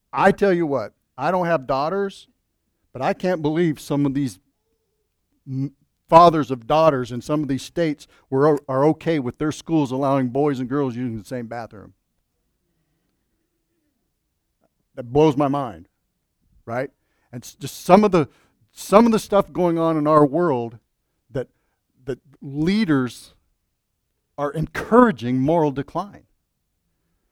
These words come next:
Because of that, because of the pagan practices and all this stuff,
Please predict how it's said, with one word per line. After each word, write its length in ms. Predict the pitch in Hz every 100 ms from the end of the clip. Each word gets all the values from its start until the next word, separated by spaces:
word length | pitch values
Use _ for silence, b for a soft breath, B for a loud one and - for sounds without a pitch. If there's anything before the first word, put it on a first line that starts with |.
| _ _ _
Because 480 | - 143 - 220 262
of 160 | 226 123
that, 300 | 120 117 - _ _ -
because 400 | 139 - 233 208
of 120 | 208
the 60 | 165
pagan 500 | _ - 185 175 151
practices 720 | 165 180 - 139 - 123 131
and 120 | 123
all 180 | 147 175
this 140 | 175
stuff, 320 | - 135 127